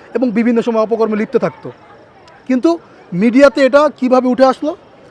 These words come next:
মিডিয়াতে উঠে আসলো হচ্ছে চাঁদা দাবি করার, মানে লোকটার কাছে নাকি এসে চাঁদা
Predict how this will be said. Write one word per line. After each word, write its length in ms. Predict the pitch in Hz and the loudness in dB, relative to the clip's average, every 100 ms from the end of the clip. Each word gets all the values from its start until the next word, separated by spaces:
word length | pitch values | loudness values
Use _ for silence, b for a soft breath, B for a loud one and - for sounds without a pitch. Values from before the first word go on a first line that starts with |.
| - | -16
মিডিয়াতে 420 | 160 208 247 277 269 | -6 -4 2 2 2
উঠে 100 | 269 269 | 2 0
আসলো 160 | 277 269 | 0 -4
হচ্ছে 180 | - 320 - - - - - _ | -4 -8 -10 -20 -20 -20 -20 _
চাঁদা 320 | 226 254 277 269 247 | -6 0 2 4 4
দাবি 180 | 240 254 | 2 0
করার, 240 | 254 269 277 214 | 2 2 -2 -4
মানে 120 | 202 196 | 0 2
লোকটার 240 | 233 262 254 | 2 2 0
কাছে 120 | 262 | -2
নাকি 120 | 254 247 | 0 0
এসে 100 | 247 233 | 2 0
চাঁদা 220 | 247 247 | 0 0